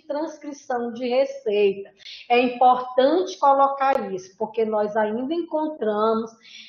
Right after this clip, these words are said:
em alguns locais o médico faz a primeira prescrição e o desmame é feito pelo profissional do enfermeiro. Então, isso não é competência do enfermeiro, isso é exercício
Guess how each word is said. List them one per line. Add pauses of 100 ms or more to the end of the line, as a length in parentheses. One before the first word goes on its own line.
(100)
em
alguns
locais
o
médico (100)
faz
a
primeira
prescrição (320)
e
o
desmame
é
feito
pelo
profissional
do (140)
enfermeiro. (320)
Então,
isso
não
é
competência
do
enfermeiro,
isso
é
exercício